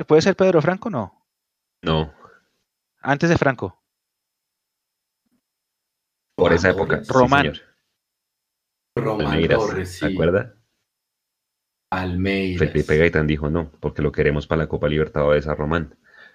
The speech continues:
Speaker 2: Pero porque era una
Speaker 1: Ah,
Speaker 2: buena
Speaker 1: sí,
Speaker 2: época.
Speaker 1: señor. Sí,
Speaker 2: Esa
Speaker 1: señor.
Speaker 2: fue la última vez. Entonces, fíjate, pues obviamente era,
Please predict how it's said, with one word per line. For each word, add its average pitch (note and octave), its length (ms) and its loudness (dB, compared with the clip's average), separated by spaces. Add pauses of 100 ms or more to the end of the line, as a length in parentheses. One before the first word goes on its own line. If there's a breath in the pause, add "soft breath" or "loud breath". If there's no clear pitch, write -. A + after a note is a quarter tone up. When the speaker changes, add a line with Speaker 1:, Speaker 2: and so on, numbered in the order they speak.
(200 soft breath)
Speaker 2:
Pero G2+ 220 6
porque - 240 -4
era D2 100 2
una D2+ 220 2
Speaker 1:
Ah, - 20 2
Speaker 2:
buena D2+ 180 2
Speaker 1:
sí, E2 80 2
Speaker 2:
época. A#2+ 100 -2 (320)
Speaker 1:
señor. C3+ 500 -4 (200)
Sí, - 300 -6
Speaker 2:
Esa C#3 240 -8
Speaker 1:
señor. D3+ 260 -2
Speaker 2:
fue G2 40 4
la G2+ 120 4
última A2 460 0
vez. D#2+ 380 -4 (140)
Entonces, D#2 580 -8
fíjate, F#2+ 260 0
pues - 140 -12
obviamente D2 440 -2
era, E2 220 2